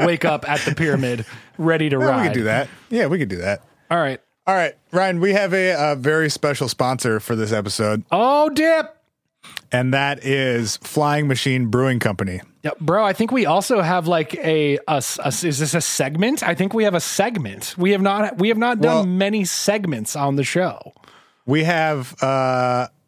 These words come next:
Speaker 2: a s-, a, an episode, a segment of Is It Trash?
Speaker 1: Oh, sure.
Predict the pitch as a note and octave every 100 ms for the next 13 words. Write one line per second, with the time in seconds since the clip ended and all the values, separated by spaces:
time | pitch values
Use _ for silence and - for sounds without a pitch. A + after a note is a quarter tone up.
0 | - A#2+ - C#3+ - C3 B2+ B2+ A#2 A#2
1 | A#2 C#3+ D#3+ - C3 A#2+ C3 B2 G#2 _
2 | _ _ _ - A2 G#2+ - D3 D3+ B2
3 | A#2+ - A#2+ A#2 C3 C3 A2 B2+ D#3 -
4 | - - - _ _ - F#3 A3 F4+ -
5 | D#4+ G4+ G#3